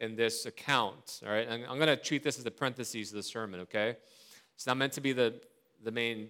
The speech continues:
point, but I feel like it's important to mention this because many of you are from Pentecostal charismatic backgrounds, and there might be some confusion over this, uh, particular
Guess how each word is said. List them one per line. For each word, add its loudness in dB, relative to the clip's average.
point, 2
but 0
I -2
feel 0
like 4
it's -2
important -2
to -2
mention 6
this -2
because 0
many 4
of 2
you 4
are 6
from -2
Pentecostal 0
charismatic -2
backgrounds, 2
and -10
there -6
might 2
be -6
some -10
confusion -2
over -6
this, -6
uh, 0
particular 0